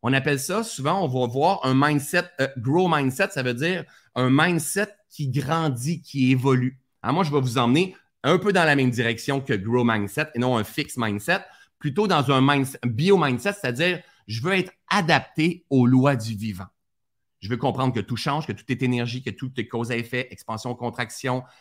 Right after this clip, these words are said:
euh, cycle, processus de gestation, homéostasie, polarité.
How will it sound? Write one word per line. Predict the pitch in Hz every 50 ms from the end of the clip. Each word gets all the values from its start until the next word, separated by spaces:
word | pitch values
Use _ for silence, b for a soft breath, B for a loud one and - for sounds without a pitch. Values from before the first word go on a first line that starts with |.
| b b 98
euh, | 113
cycle, | 110 - - - 113 107 - 107 95
processus | - - 131 127 131 123 113 143 123
de | 127 120
gestation, | 117 123 120 - 123 117 123 - 147 139 139 -
homéostasie, | - 113 117 120 123 123 123 123 - 123 120 113 135 135
polarité. | 135 127 117 117 117 120 117 117 104 - 139 135 131